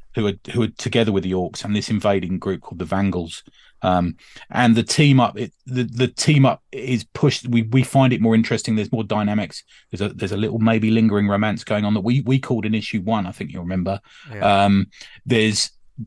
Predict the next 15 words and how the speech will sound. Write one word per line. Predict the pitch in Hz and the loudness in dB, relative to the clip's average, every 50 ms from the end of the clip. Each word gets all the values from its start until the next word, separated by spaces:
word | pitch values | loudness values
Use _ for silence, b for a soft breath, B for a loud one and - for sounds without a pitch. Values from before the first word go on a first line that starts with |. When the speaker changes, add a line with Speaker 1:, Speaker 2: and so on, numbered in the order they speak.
| _ _ - | _ _ -4
Speaker 1:
there's | - 127 113 - | -2 -2 -2 0
been | - 139 131 | 2 4 4
a | 123 117 | 4 4
death. | 98 127 120 120 117 - - - - _ _ _ _ _ | 2 2 0 0 0 -2 -12 -20 -20 _ _ _ _ _
I | - - | -14 -12
can't | - - 120 107 101 | -4 -4 -4 -4 -4
say | - - 113 110 110 | -6 -6 -4 -4 -4
who. | - 117 104 101 101 101 101 b b b b b b b | -2 -2 -2 -2 -4 -6 -8 b b b b b b b
Um, | b 95 95 95 101 101 | b -2 0 0 -2 -2
and | 117 113 113 120 | 0 2 2 2
there's | 110 104 98 | 2 2 0
been | 92 - 131 120 120 | 2 2 4 4 4
a | |
discovery, | 110 - 113 - - - - 127 123 - 98 82 80 80 78 76 - _ _ _ _ _ _ - | 2 0 -4 -6 -6 -4 0 0 0 0 -2 -10 -10 -12 -14 -16 -18 _ _ _ _ _ _ -6
um, | - 101 98 98 98 95 92 92 92 - | -2 2 2 2 2 2 2 0 -2 -4